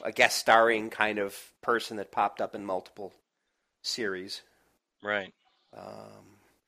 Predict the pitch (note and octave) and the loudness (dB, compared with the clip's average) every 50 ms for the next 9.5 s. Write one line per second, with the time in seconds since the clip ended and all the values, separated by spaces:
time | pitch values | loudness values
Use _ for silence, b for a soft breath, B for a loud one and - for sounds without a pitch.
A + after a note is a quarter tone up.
0 | _ _ _ - - C#3+ B2+ D#3 G3 A3 G#3 D3 C3 A2+ G#2+ G#2+ G#2+ G#2 - - | _ _ _ -8 -6 4 6 8 8 8 6 4 2 -2 -2 -4 -6 -8 -4 0
1 | A2 A2 G#2+ G#2+ G#2+ G#2 G2 F#2+ F#2 F#2 E2+ E2 - - _ - G#2+ G#2+ - - | 0 2 4 4 2 2 0 -2 -6 -8 -12 -14 -16 -18 _ -6 -6 -6 -2 -2
2 | G#2 G2 G2 - A2 F#2+ F#2 E2 - - - D2+ D#2 C#2 - B2 A#2+ G#2 G#2 A#2+ | -2 -2 -4 -6 -6 -6 -6 -6 -8 -10 -6 -6 -4 -4 -2 -2 -2 -2 2 0
3 | A#2 A2 G#2 G#2 G2+ F#2 F#2 - - - A#2+ A#2 A2+ G#2+ G2+ F2 - - - _ | 0 0 0 -4 -6 -6 -6 -8 -2 2 4 4 4 4 2 -2 -4 -6 -16 _
4 | _ _ b b b b b b b b b b - _ _ _ _ _ _ _ | _ _ b b b b b b b b b b -20 _ _ _ _ _ _ _
5 | _ - - - - G2+ - - - C3+ A2 - - F#2+ F2 D#2 D#2 - E2+ E2 | _ -20 -18 -4 -4 -2 -2 -2 -4 -8 -8 -4 -4 -4 -4 -4 -8 -10 -10 -10
6 | D#2+ - - A#2+ A2+ - C3+ C3+ - C#3+ B2+ A2+ - - - A2+ A2+ A2+ G#2 G2 | -10 -12 -8 -8 -6 -4 -2 -4 -2 -2 -4 -4 -6 -12 -10 -6 -4 -2 -2 -4
7 | F2+ - A2+ A#2+ B2 A2 F#2 G2+ G2 F#2 - - - - A#2 G#2 F#2+ G2+ - - | -6 -8 -6 -4 -4 -4 -4 -6 -8 -10 -10 -12 -8 -4 -2 -2 -2 -4 -6 -4
8 | G2+ G#2 G2+ - - _ _ _ _ _ _ _ A2+ B2 A#2+ A#2 A2+ G#2 F#2+ A2+ | -2 -2 -2 -2 -6 _ _ _ _ _ _ _ 2 4 4 4 2 0 -2 -2
9 | A2 G#2 G2 G#2 G#2+ G#2 G2 F#2 - | 0 0 0 0 0 0 0 -2 -6